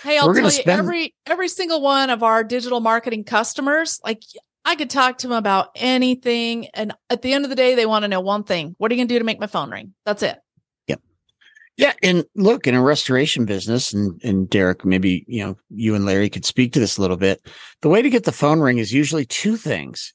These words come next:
Speaker 2: It's digital marketing, but you gotta go beat the streets and knock on doors and meet plumbers and property managers and, you know, realtors and everybody else. So why don't you, you know, I'll start with you,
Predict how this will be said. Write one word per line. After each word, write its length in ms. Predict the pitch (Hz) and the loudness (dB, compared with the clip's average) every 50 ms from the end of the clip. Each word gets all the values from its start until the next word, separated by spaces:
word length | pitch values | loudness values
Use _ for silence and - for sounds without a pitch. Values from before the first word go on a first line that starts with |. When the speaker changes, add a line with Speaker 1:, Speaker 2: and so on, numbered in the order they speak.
| _ _ | _ _
Speaker 2:
It's 180 | - 110 - | -8 -8 -2
digital 400 | - 143 175 226 214 226 202 139 | 2 2 2 2 2 2 2 2
marketing, 680 | 113 107 101 92 92 92 - 90 87 85 87 90 95 101 _ _ _ _ _ | 2 2 2 2 0 0 -2 -4 -4 -4 -4 -8 -12 -18 _ _ _ _ _
but 140 | - 120 - | -4 -4 -4
you 120 | 160 160 | -4 -4
gotta 240 | 190 240 240 233 226 | -2 0 0 0 0
go 180 | 180 185 208 202 | 0 0 0 0
beat 340 | 165 151 - 185 208 196 - | -2 -2 0 0 0 0 0
the 60 | - | -4
streets 500 | - - - 156 180 233 240 - - - | -4 -2 0 0 0 0 0 -2 -4 -4
and 100 | 104 110 | 0 0
knock 240 | 120 143 160 - 185 | 0 0 0 0 -2
on 140 | 170 151 | -2 0
doors 340 | 120 151 147 190 202 160 110 | 2 2 2 2 0 -2 -4
and 100 | 104 98 | -4 -2
meet 240 | 110 127 170 196 - | -2 -2 -2 -2 -6
plumbers 500 | - - 135 151 180 196 175 131 107 92 | -4 -2 0 0 0 0 0 -2 -2 -4
and 140 | 95 90 - | -8 -10 -4
property 380 | 113 123 156 175 196 156 147 | -2 -2 -2 -2 -2 -2 -2
managers 760 | 107 107 101 92 87 90 87 87 95 90 85 87 90 87 - | -2 -2 -2 -2 -4 -4 -8 -8 -10 -10 -8 -8 -8 -8 -8
and, 340 | 92 87 85 87 85 - - - - - - - _ _ - | -10 -10 -10 -10 -12 -14 -16 -20 -20 -20 -20 -20 _ _ -2
you 100 | 135 127 | 0 2
know, 220 | 113 101 98 98 | 2 2 0 0
realtors 680 | 95 120 143 175 190 180 131 - - 117 104 98 98 98 | 2 2 4 4 4 4 2 0 0 0 0 0 -2 -2
and 100 | 104 110 | -2 -2
everybody 380 | 127 131 127 131 127 123 120 135 | 0 0 0 0 2 4 4 4
else. 340 | 165 202 160 107 92 - | 4 2 2 0 -2 -4
So 440 | - - 131 113 110 110 107 101 - _ _ - - - - _ _ - | -6 -2 -2 0 0 0 -2 -4 -8 _ _ -20 -20 -20 -20 _ _ -2
why 100 | 151 151 | 0 2
don't 220 | 180 196 185 - | 2 2 0 -2
you, 520 | 160 165 160 160 156 156 151 151 147 131 - _ _ _ _ _ _ _ _ _ _ _ _ _ | -2 0 2 2 2 2 2 0 0 -2 -6 _ _ _ _ _ _ _ _ _ _ _ _ _
you 140 | 117 123 | -10 -8
know, 180 | 113 110 107 - - | -8 -8 -10 -10 -10
I'll 80 | 127 | -10
start 280 | 123 - - 156 156 139 | -8 -4 -2 -2 0 0
with 120 | 131 117 | -2 -2
you, 280 | 110 123 131 131 131 | -2 -2 0 0 -2